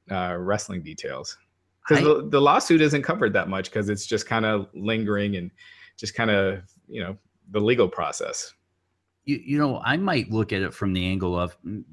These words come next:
Speaker 2: maybe he knew, but he didn't think it was that big of a deal to get him in the crowd to move on from the C M ch-, the C M,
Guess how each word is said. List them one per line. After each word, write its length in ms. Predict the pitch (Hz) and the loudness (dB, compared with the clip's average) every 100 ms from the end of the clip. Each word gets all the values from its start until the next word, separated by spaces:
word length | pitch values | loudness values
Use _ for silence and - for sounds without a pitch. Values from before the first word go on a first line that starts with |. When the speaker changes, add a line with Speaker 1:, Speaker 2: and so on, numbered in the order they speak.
| 95 | -10
Speaker 2:
maybe 320 | 113 123 143 | -2 0 0
he 120 | 123 120 | 0 0
knew, 380 | 101 113 127 123 | 2 0 -2 -4
but 120 | 113 | -4
he 100 | 101 | -2
didn't 260 | 98 123 95 | -2 -4 -4
think 200 | 120 117 | -4 -4
it 20 | |
was 160 | 98 90 | -6 -2
that 200 | 101 - | -2 -2
big 140 | 101 | -6
of 80 | 92 | -4
a 60 | 95 | -6
deal 320 | 95 98 101 | -2 -2 -2
to 80 | 87 | -6
get 280 | 87 101 - | -6 -6 -6
him 260 | 104 107 | -6 -2
in 80 | 104 | -2
the 60 | 92 | -4
crowd 320 | - 98 95 | -2 0 0
to 80 | 95 | -2
move 240 | 98 101 - | -2 -4 -4
on 260 | 87 87 87 | -4 -4 -4
from 200 | - 95 | -6 -4
the 80 | |
C 220 | 87 - 98 | -6 -8 -6
M 120 | 95 | -6
ch-, 180 | - 98 - - | -8 -12 -12 -12
the 80 | 92 | -10
C 180 | - | -2
M, 140 | 101 | -2